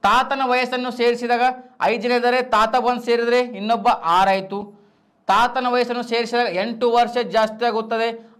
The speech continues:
Already ಇಪ್ಪತ್ತೈದು ಇದ್ದಾರೆ, ಇನ್ನು ಎಂಟು ವರ್ಷ ಕೂಡಿಸ್ರಿ, ಮೂವತ್ತ್ಮೂರು. ಮೂವತ್ತ್ಮೂರು. ತಾತ ಬಂದು ಸೇರಿದ ಮೂವತ್ತ್ಮೂರು ಆಯ್ತು. ಆರು ಮೂರ್ಲೆ ಹದಿನೆಂಟು,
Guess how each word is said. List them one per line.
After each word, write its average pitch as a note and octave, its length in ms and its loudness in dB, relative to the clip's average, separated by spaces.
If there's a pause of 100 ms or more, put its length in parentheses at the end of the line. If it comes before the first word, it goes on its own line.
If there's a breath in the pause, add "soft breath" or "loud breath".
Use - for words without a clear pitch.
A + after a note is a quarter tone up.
(180)
Already A3+ 240 -2
ಇಪ್ಪತ್ತೈದು A3+ 520 -2
ಇದ್ದಾರೆ, A3+ 280 0
ಇನ್ನು A3+ 300 -6
ಎಂಟು A3+ 320 -2
ವರ್ಷ A3+ 200 0 (100)
ಕೂಡಿಸ್ರಿ, A3+ 640 -6
ಮೂವತ್ತ್ಮೂರು. F#3 1000 -4 (1600)
ಮೂವತ್ತ್ಮೂರು. F3 960 -2 (340 loud breath)
ತಾತ F3 260 2
ಬಂದು F#3+ 260 2
ಸೇರಿದ F#3+ 240 -4 (220)
ಮೂವತ್ತ್ಮೂರು F3 460 -2
ಆಯ್ತು. F#3 420 -6 (200 loud breath)
ಆರು F#3 240 2
ಮೂರ್ಲೆ G3 300 0
ಹದಿನೆಂಟು, F#3+ 720 -6